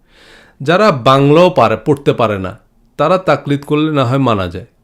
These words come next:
কিন্তু মদিনা ইউনিভার্সিটিতে পিএইচডি করে এসেও যদি উনি কথিত আকিদা মানহাজের তাকলিদ করেন, তবে এই পিএইচডির চেয়ে বকলম থাকা ভালো। সহিহ হাদিস যে সহিহ হাদিস, আপনি কীভাবে বুঝলেন?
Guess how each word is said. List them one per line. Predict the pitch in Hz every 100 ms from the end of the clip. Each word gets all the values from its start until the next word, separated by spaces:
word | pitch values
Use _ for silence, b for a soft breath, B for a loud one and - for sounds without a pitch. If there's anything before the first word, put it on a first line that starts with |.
| _
কিন্তু | 135 135 165
মদিনা | 143 139 156 165
ইউনিভার্সিটিতে | 170 175 180 - 170 175 202
পিএইচডি | - 151 143 127 143
করে | 143 147 170 139
এসেও | 120 170 143
যদি | 120 120 127
উনি | 123 117 -
কথিত | 131 - 143
আকিদা | 170 127 - 131 127
মানহাজের | 123 127 131 139 151 147
তাকলিদ | 135 - 120 113 -
করেন, | 110 92 87 b b b b b
তবে | 131 135 175
এই | 147 135
পিএইচডির | 139 143 143 131 139 156 151
চেয়ে | 175
বকলম | 151 127 - 127 127
থাকা | 123 120 117
ভালো। | 101 90 - _ _ -
সহিহ | - 147 208 170
হাদিস | 175 196 165
যে | 156 180
সহিহ | - 170 139
হাদিস, | 143 139 120
আপনি | 139 160
কীভাবে | 147 165 175 151
বুঝলেন? | 113 95